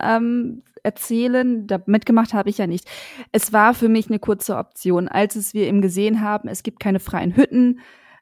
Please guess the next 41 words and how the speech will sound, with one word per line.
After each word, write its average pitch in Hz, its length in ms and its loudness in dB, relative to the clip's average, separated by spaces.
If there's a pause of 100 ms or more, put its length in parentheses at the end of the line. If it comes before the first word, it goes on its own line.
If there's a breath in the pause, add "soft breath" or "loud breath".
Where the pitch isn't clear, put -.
Es - 260 -4
war 208 140 6
wirklich 226 180 -2
kurz 240 160 4
davor 208 640 4 (120)
zu 208 120 -6
scheitern 240 580 -2
und 180 120 -6
ich 202 120 -8
habe 208 140 -2
eben 220 140 2
gesagt, 220 180 -2
ich - 140 -12
so, 208 80 -2
ich 180 180 -4
will 208 120 4
das 226 160 2
unbedingt 220 340 -2
machen, 196 560 -6
eben 214 240 0
als - 200 -8
Training 202 540 -4
für, 202 380 -2
für 208 180 -2
den 214 160 -2
Everest. 208 500 -2 (1000 loud breath)
Und 214 300 0
dann 196 180 2
habe 220 140 -2
ich 220 120 -4
kurz 240 240 0
über-, 208 220 -4
zeitlich 208 320 -4
überlegt, 196 580 0
tatsächlich 202 460 -4
mich 208 260 0
an 202 140 2
so 196 80 0
einer 185 520 2 (360)
Reisegruppe 214 760 0
anzuschließen. 170 1000 -4